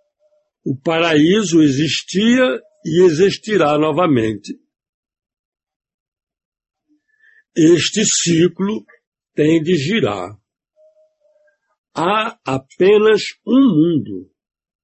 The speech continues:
Não há nenhum outro mundo nas estrelas, et cetera.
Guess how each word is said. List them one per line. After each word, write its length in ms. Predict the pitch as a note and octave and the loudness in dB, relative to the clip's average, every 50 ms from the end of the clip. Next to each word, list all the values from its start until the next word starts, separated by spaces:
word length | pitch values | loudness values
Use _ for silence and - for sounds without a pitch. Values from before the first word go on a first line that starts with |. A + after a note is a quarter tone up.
| _ _ _ _ _ _ _ _ _ _ _ - | _ _ _ _ _ _ _ _ _ _ _ -4
Não 240 | D#3+ G3 A3+ A#3 A3 G#3+ | 0 2 2 4 4 2
há 320 | G3+ G3 G3+ G#3+ - - _ _ - | 2 0 -2 -4 -6 -10 _ _ -6
nenhum 560 | D3+ D3+ F3 F#3+ G3 G3+ G#3 B3+ C#4+ C#4 B3 | -2 2 2 4 4 4 2 2 2 4 4
outro 380 | G#3+ G#3 A3 A3 - G3+ G#3+ G3 | 4 4 4 2 -2 -4 -4 0
mundo 460 | D#3+ D3+ D#3+ E3+ E3+ E3 C#3+ D3 C#3 | 0 2 2 2 2 0 0 0 0
nas 240 | D3 C#3+ C3+ A2+ B2+ | 0 0 0 -2 -4
estrelas, 760 | B2+ - - - - C3+ C#3+ E3+ F3 F3 E3 E3+ D#3+ B2 - | -8 -8 -10 -8 -4 0 2 4 4 4 2 2 -2 -2 -4
et 140 | D#3+ D3+ D3+ | -6 -8 -8
cetera. 580 | C#3 - - - F2+ E2+ D#2 - - D#2+ D#2+ | -12 -12 -8 -8 -8 -10 -10 -14 -16 -20 -20